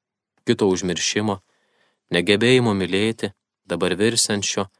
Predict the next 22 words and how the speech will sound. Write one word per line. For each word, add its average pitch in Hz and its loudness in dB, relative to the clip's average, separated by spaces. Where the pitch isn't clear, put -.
deginančių 110 0
ir 98 -2
numalšinamų 101 -2
troškulių 92 0
prarają. 87 -2
Sykiu - -2
turime 117 0
konstatuoti, 101 -2
kad - -6
Jėzus 101 -2
šiame 104 2
palyginime 113 2
nekalba 110 2
apie 92 0
galutinę 98 0
lemtį 92 -4
po 92 0
pasaulio 107 2
teismo, 82 -4
bet - -4
perima 101 2
vaizdinį, 107 -2